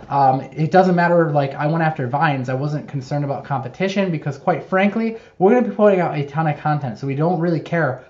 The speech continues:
about the competition. The cool part about this too is that this works anywhere in the world. So if you're in India, if you're in, you know, China, Bangladesh, the United States, U K, doesn't matter, Canada,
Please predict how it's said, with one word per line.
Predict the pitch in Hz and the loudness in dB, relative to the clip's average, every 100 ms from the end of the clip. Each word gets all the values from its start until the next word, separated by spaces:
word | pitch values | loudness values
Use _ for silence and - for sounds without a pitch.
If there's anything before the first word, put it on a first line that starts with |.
| - | -2
about | 147 151 | 2 2
the | 151 | 2
competition. | 156 139 127 143 - 98 - _ _ _ _ _ - - | -2 -2 -4 -6 -6 -10 -14 _ _ _ _ _ -16 -4
The | 160 | -2
cool | - 233 226 | 2 2 4
part | 220 190 | 6 8
about | 185 180 | 8 6
this | 180 - - | 2 -4 -2
too | 240 160 123 - - | 2 2 0 -8 -6
is | 151 | 0
that | 160 151 | 0 2
this | 180 180 | 0 0
works | 190 190 - - | 0 0 -4 -4
anywhere | 185 185 175 | 0 2 2
in | 160 | 0
the | |
world. | 156 160 110 | 0 0 0
So | - | -4
if | 123 | -6
you're | 123 | -6
in | 120 | -2
India, | 170 160 151 147 143 139 135 | 0 0 0 0 0 -2 -4
if | |
you're | 135 135 | -4 -4
in, | 127 117 - - | -2 -4 -8 -12
you | 131 | -6
know, | 127 | -6
China, | 123 151 147 143 135 | -2 -2 0 -2 -2
Bangladesh, | 139 147 135 131 143 143 143 - | -2 -2 -2 -2 -2 -2 -4 -6
the | 127 | -4
United | 139 147 147 | -2 -2 -4
States, | - 143 139 135 | -6 -6 -6 -6
U | 131 147 | -6 -6
K, | 147 147 135 - - - | -4 -2 -2 -4 -8 4
doesn't | 185 190 175 | 4 6 2
matter, | 156 127 104 | 0 0 -4
Canada, | 165 156 156 151 147 | -2 0 2 0 0